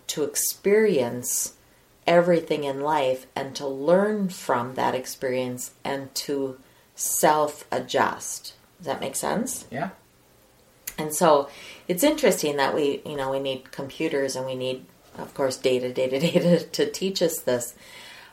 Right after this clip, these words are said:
Speaker 1: But so often we look for answers outside of ourselves. And, and right now, even with artificial intelligence, it's about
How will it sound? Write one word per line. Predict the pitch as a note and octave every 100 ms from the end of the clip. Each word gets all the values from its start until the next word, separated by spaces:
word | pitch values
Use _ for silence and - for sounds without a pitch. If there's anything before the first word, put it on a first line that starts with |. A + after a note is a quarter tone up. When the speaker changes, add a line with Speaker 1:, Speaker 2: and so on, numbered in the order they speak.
| _
Speaker 1:
But | F#3+ E3 D#3+ - - _ _ -
so | - - - A3 B3 -
often | - C#3+ - D#3 D3 C#3+ - D3
we | D3+ D3 C#3+
look | C3 D#3 F3+ -
for | - -
answers | - C3 C3 C#3 C3 B2+ - -
outside | D3 D3 - C#3+ D3+ -
of | -
ourselves. | - - - - - - -
And, | C3+ C3+ - - -
and | C#3
right | D3+ D#3 -
now, | D3 C#3+ - -
even | E3+ E3
with | C#3+ -
artificial | D3+ D3 C#3 - C3+
intelligence, | C3 A#3 G#3 - C3+ C3
it's | C3+ C#3
about | C#3 C3